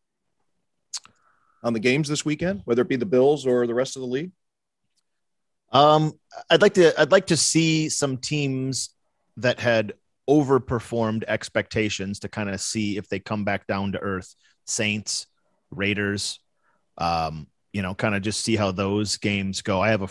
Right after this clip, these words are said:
Speaker 2: I have a friend who we were texting a lot about that Raiders game.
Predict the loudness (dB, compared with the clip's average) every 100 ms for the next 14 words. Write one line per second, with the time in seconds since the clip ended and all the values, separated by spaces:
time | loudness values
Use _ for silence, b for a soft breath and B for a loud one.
0 | -4 0 0 0 -2 0 0 -2 0 0
1 | -2 -6 _ -2 -2 0 0 0 -2 0
2 | 0 0 -2 -2 -2 -2 -4 -6 -4 2
3 | 4 4 2 -2 -6 -6